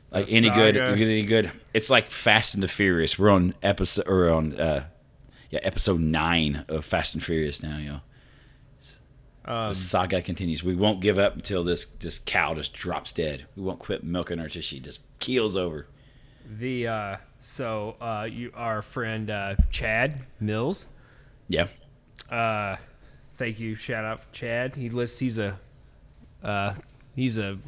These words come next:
Speaker 2: avid listener.
Speaker 1: Okay.
Speaker 2: Uh, he, uh, he, he was, uh, catching up 'cause he had some military duties. Thank you for your service, Chad. Uh, he's been, you know, shipped here and there, and he's been trying to catch up. And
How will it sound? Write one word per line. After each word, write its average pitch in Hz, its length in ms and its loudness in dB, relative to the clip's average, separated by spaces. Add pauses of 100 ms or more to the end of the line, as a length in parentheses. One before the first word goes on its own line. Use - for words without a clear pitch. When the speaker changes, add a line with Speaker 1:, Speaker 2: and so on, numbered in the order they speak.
(380)
Speaker 2:
avid 120 340 -2
listener. 117 540 -2 (580)
Speaker 1:
Okay. 101 140 -4
Speaker 2:
Uh, 101 220 -2 (320)
he, 135 440 4
uh, 101 300 0 (720)
he, 139 360 4
he 139 180 6
was, 117 340 2
uh, 110 360 -2
catching 127 380 0
up 113 280 0
'cause 104 180 -8
he 117 100 -4
had 110 180 -4
some 104 160 -6
military 110 600 0 (200)
duties. 107 360 -4
Thank 104 160 -4
you 95 80 -8
for 92 60 -10
your 87 120 -8
service, 117 320 -8
Chad. 120 420 -6 (580)
Uh, 98 320 -2 (640)
he's 113 180 -2
been, 110 480 0 (340)
you 110 140 0
know, 101 220 -6
shipped - 340 -4
here 120 200 -2
and 107 140 -2
there, 110 280 -2
and 101 200 -2
he's 107 220 -4
been 98 200 -4
trying 107 240 -6
to 98 40 -6
catch 98 340 -8
up. 104 320 -4
And 87 200 -6